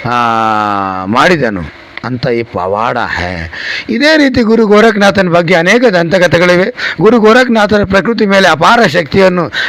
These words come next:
ಚಲಾಯಿಸಿದರು. ಮಾ-, ಮಾಯಾಣ, ಆ, ಮಾಯಾಣ ಗೋಪಿಚಂದ್ರ ದಂತಕಥೆ. ನೀರಿನಲ್ಲಿ ಮುಳುಗಿದಂತೆ ವರದಾನ ಮಾಡಿದನು. ಬಾವಿ ನೀರನ್ನು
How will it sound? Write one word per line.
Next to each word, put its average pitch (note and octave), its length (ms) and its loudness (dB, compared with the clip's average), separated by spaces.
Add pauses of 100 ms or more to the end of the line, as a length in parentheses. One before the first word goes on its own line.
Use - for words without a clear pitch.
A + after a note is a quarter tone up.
(100)
ಚಲಾಯಿಸಿದರು. F#3 720 2 (300)
ಮಾ-, D#3 720 2
ಮಾಯಾಣ, G3 480 2 (1160)
ಆ, C3 160 -2
ಮಾಯಾಣ E3 440 2 (260)
ಗೋಪಿಚಂದ್ರ F#3+ 680 0
ದಂತಕಥೆ. E3+ 760 -2 (340)
ನೀರಿನಲ್ಲಿ B3+ 500 4
ಮುಳುಗಿದಂತೆ A3 840 0 (380)
ವರದಾನ F#3+ 480 2
ಮಾಡಿದನು. G3+ 520 2
ಬಾವಿ G3 400 2
ನೀರನ್ನು G3+ 640 0